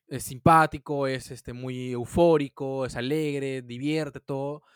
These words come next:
Cosa que ya la gente, no digo lastimosamente, pero la gente se ha acostumbrado a ese tipo de contenido,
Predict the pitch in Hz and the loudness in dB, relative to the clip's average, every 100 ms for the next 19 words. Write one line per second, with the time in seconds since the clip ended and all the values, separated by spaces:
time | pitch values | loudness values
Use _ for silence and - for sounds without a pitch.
0 | _ - 165 - 147 127 139 143 147 143 | _ -6 -4 -4 -4 -2 -2 -2 -6 -4
1 | 156 156 - _ _ _ _ _ _ _ | -4 -4 -10 _ _ _ _ _ _ _
2 | _ 151 175 214 226 214 - 185 196 220 | _ -8 -6 0 2 0 0 -2 -2 -2
3 | 240 277 190 131 120 117 117 143 151 160 | -4 -4 0 2 0 -2 -2 -6 -4 -4
4 | 139 147 - 123 117 123 127 123 - 131 | -4 -4 -4 -2 2 4 4 0 -6 -2
5 | 139 139 135 117 110 113 127 120 190 | 0 0 -4 -8 -10 -10 -6 -6 -8